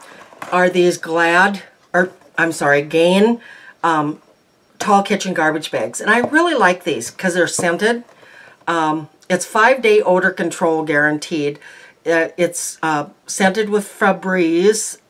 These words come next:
It's the original scent, but there's forty-seven of them in here,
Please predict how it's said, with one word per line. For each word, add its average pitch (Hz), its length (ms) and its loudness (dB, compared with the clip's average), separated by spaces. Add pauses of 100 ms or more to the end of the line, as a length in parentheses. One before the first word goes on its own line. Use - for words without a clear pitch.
It's 156 240 -4
the 165 180 -6
original 208 600 0
scent, 165 560 -4 (480)
but 202 120 -6
there's 196 240 0
forty-seven 214 1000 0 (180)
of 170 300 -2
them 165 300 -4
in 170 200 -4
here, 147 420 -2